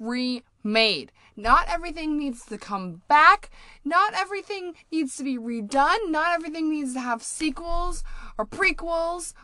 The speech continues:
or thirds or fourths. I don't know what those are called. I just don't understand. Why can't something just be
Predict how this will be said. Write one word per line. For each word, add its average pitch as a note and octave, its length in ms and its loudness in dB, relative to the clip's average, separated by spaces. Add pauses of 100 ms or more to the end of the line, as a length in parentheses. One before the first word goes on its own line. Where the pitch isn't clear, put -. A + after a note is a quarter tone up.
(240)
or A#3 360 2 (160)
thirds E4+ 540 2
or C4+ 80 0
fourths. E4+ 760 -2
I D#4+ 80 -2
don't D4+ 140 -2
know D#4+ 80 -4
what D#4 140 -6
those D#4 180 -6
are E4 80 -6
called. D4+ 460 -4 (680)
I E4+ 160 8
just F#4 220 -6 (100)
don't A4 380 8
understand. G4+ 800 4 (160)
Why F4+ 160 6
can't G4+ 260 -6
something F4 300 -8
just D#4 300 -10
be C4+ 260 0